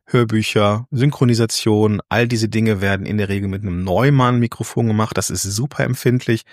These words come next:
deswegen braucht man da auch eine schallisolierte Kabine.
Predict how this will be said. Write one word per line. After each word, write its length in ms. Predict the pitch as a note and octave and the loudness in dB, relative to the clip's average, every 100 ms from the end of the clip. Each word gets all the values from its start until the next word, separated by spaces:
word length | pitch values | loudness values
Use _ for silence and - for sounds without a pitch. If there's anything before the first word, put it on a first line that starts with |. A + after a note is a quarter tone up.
| - - - - | -20 -20 -20 -10
deswegen 320 | A2 - G#2+ G2 | -6 0 0 0
braucht 280 | F2 G#2+ | -4 -4
man 140 | A2 G#2 | -2 0
da 80 | E2+ | 2
auch 300 | F2+ G2+ - - - - | 0 -2 -10 -20 -20 -8
eine 260 | G#2 G#2 | -2 0
schallisolierte 1160 | G#2+ - G2 G#2 A2 C#3+ A2 G#2+ G#2 F2+ G2 G#2+ | 0 0 0 2 0 -2 -4 -2 -2 -2 -4 -6
Kabine. 640 | - A#2 G#2 F3+ G#3 A#2 | -4 -4 0 2 4 2